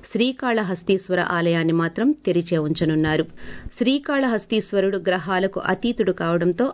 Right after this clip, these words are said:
ఆలయాన్ని తెరిచి ఉంచి గ్రహణ సమయంలో స్వామి అమ్మవార్లకు ప్రత్యేక అభిషేకాలు నిర్వహించనున్నారు.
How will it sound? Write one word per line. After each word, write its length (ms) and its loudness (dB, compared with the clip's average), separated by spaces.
ఆలయాన్ని 460 2
తెరిచి 360 -2
ఉంచి 300 2
గ్రహణ 420 0
సమయంలో 600 2
స్వామి 520 0
అమ్మవార్లకు 580 0
ప్రత్యేక 580 0
అభిషేకాలు 640 0
నిర్వహించనున్నారు. 840 0